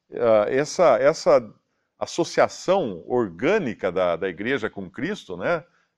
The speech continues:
é membro, nós somos membros do corpo de Cristo, significa que nós nunca fomos desamparados. Cristo nunca nos deixou de lado, como igreja. Porém, Israel, sim. Lá em,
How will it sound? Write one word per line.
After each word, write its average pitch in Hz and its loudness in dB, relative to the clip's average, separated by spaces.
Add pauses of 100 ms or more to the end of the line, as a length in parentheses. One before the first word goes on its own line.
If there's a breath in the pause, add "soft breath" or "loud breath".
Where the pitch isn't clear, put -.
(200)
é 92 -4
membro, 113 -6
nós 98 -4
somos 131 -8
membros 131 -6
do 107 -4
corpo 104 -6
de 95 -12
Cristo, 175 -10 (760)
significa 190 -6
que 226 -10
nós 196 -2
nunca 226 -2
fomos 175 -4
desamparados. 117 2
Cristo 190 -10
nunca 240 0
nos 185 -4
deixou 139 -2
de 117 -6
lado, 87 2 (420)
como 117 -4
igreja. 95 -2 (760)
Porém, 123 2
Israel, 131 4
sim. 160 -10 (760)
Lá 113 4
em, 123 -2